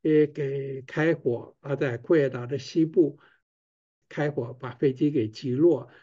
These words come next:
全机上有两百六十九个乘客全部死亡，当时都登到了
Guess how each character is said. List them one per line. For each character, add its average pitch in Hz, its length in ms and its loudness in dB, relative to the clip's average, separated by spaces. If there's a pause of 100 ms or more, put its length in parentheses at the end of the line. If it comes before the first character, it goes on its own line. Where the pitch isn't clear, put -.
(140)
全 147 320 0
机 180 220 0
上 165 260 0
有 131 160 -2
两 135 220 -4
百 139 140 -6
六 156 180 2
十 135 160 -6
九 131 220 -6
个 127 100 -12
乘 123 260 -10
客 123 220 -6
全 135 300 -10
部 151 160 2
死 135 240 -8
亡， 120 340 -8 (560)
当 156 220 -4
时 156 160 -8
都 160 180 0
登 165 340 -2
到 156 200 -4
了 135 200 -8